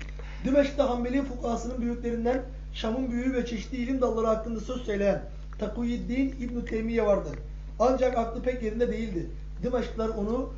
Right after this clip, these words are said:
çokça tazim eder, o da minbere çıkıp onlara vaazlar verirdi diye sözlerini sürdürür ve daha sonra şunları söyler. Caminin minberinde insanlara vaaz ederken cuma gününde huzurunda bulundum.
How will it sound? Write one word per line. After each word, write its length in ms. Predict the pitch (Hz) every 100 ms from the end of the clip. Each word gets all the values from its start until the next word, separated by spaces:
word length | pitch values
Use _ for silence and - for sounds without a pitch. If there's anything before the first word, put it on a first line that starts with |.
| -
çokça 320 | - 262 233 220
tazim 380 | 214 190 240
eder, 280 | 247 262 269 - - - -
o 140 | 240
da 60 | 233
minbere 380 | 226 226 240
çıkıp 320 | 226 220 262 208
onlara 460 | 208 214 254 262 - - 175
vaazlar 460 | 202 202 220 214
verirdi 340 | 196 196 156 135 - - -
diye 140 | 208
sözlerini 480 | 240 226 196 208 220
sürdürür 400 | 196 202 185 240 247 - - -
ve 160 | 214 233
daha 180 | 262
sonra 260 | 262 233 247
şunları 240 | 220 220
söyler. 280 | 220 202 175 - - - - - - - - -
Caminin 500 | 226 233 262 285 285
minberinde 540 | 262 247 247 247 277
insanlara 540 | 269 - 247 247 254 240
vaaz 180 | 254
ederken 380 | 240 254 - 247
cuma 260 | 208 240 262
gününde 300 | 240 233 247
huzurunda 460 | 247 208 226 226
bulundum. 360 | 226 208 180 156